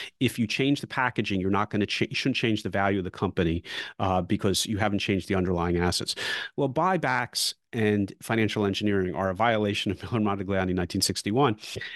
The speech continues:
and, uh, nineteen fifty-eight, and that's what we really came to. So I, I think that s-, a lot of that is going to be, uh, we're gonna be retreating from a lot of what we saw. And I put a number on it in the book,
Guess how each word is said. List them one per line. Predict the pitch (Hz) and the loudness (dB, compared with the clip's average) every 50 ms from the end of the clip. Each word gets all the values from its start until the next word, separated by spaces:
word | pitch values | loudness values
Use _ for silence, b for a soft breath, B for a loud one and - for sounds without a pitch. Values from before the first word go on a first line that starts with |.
| B - - | B -6 -2
and, | 120 117 113 117 - | 0 0 0 0 2
uh, | 117 | 2
nineteen | 123 123 117 - 113 | 2 2 2 0 -4
fifty-eight, | - 110 - 127 135 135 127 - B B B B B - | -6 -4 -4 0 2 2 0 0 B B B B B -4
and | 135 127 131 131 | -2 0 2 4
that's | 143 151 - - - - - | 2 2 0 -2 -6 -6 -6
what | 143 143 135 131 - 127 | -4 0 0 2 2 2
we | 117 120 | 0 0
really | 113 113 104 101 95 | 2 2 2 0 -2
came | - - 95 90 90 92 | -2 -2 0 0 0 0
to. | - - 67 64 | -2 -4 -6 -4
So | - - 131 | 0 2 2
I, | 104 82 131 139 - | 2 2 2 -2 0
I | 139 143 | -2 -4
think | - - 196 170 | 0 0 -2 0
that | - 143 - | 0 -2 -2
s-, | - - - - - 156 - _ _ _ _ _ - | 0 0 0 2 0 0 -2 _ _ _ _ _ -6
a | 120 120 | -4 -4
lot | 123 117 123 127 135 147 143 | -2 0 0 0 0 0 -4
of | 123 117 | -6 -4
that | 127 117 117 113 | 0 0 0 2
is | 107 104 - | 0 -2 -2
going | - 110 104 101 98 | 0 0 0 0 0
to | - 95 | 0 0
be, | 92 95 92 95 95 92 95 - _ _ _ _ _ _ B B B B B B B B B B B _ - | 0 2 2 2 2 0 -2 -4 _ _ _ _ _ _ B B B B B B B B B B B _ 0
uh, | 92 87 87 85 85 85 87 82 80 - - - | 2 2 2 0 0 2 2 2 2 0 -2 -2
we're | 110 104 101 101 | -2 0 0 2
gonna | 101 101 101 95 | 2 2 2 2
be | 92 - 101 - 107 | 0 -4 -2 0 2
retreating | 104 104 101 - - - 131 123 120 120 113 110 | 2 2 0 -2 -2 -2 0 0 2 0 0 -2
from | - - 98 95 | -2 -2 -2 0
a | 90 | 0
lot | 87 87 90 90 90 87 78 - - | -2 0 0 2 2 2 0 -2 -6
of | 98 85 87 | -10 -6 -2
what | 87 90 - - | 0 0 0 0
we | 95 87 | -4 -2
saw. | - - - 101 92 92 | -2 0 0 2 2 4
And | 101 110 107 - - | 2 2 0 0 -4
I | 120 117 | -4 -4
put | - - 294 233 | -2 -2 -2 0
a | |
number | 143 110 98 92 101 120 123 147 147 135 | 2 2 0 0 0 0 0 2 0 0
on | 135 139 135 | 0 0 0
it | 135 - | -2 -2
in | - 113 104 101 | -2 -2 -2 -2
the | 95 | -2
book, | 85 - 92 85 82 - - - | -2 0 0 0 0 -2 -4 -12